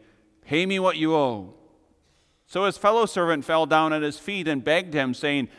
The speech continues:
"Have patience with me, and I will pay you all." And he would not, but went and threw him into prison till he should pay the debt. So when his fellow servants saw what had been done,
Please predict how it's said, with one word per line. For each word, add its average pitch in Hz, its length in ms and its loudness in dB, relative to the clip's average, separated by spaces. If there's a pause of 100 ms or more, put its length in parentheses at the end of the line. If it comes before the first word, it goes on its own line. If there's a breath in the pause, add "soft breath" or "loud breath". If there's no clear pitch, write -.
(140 loud breath)
"Have 160 240 2
patience 208 560 -4
with 202 240 0
me, 151 120 -2
and 131 120 0
I 147 80 2
will 156 120 0
pay 160 220 -4
you 160 220 -6
all." 156 500 -6 (800)
And 113 140 -6
he 123 100 -4
would 147 260 -4
not, 80 440 -10 (640)
but 117 140 -6
went 143 280 -4
and 135 120 -4
threw 160 360 -4
him 156 260 0
into 127 300 -6
prison 123 500 -4
till 113 220 -2
he 127 120 -4
should 123 240 -10
pay 113 200 -6
the 107 140 -6
debt. 104 480 -6 (960)
So - 140 -8
when 185 140 4
his 170 160 0
fellow 202 260 2
servants 165 480 -2
saw 147 340 2
what 151 180 -4
had 131 220 0
been 156 200 -4
done, 107 480 -2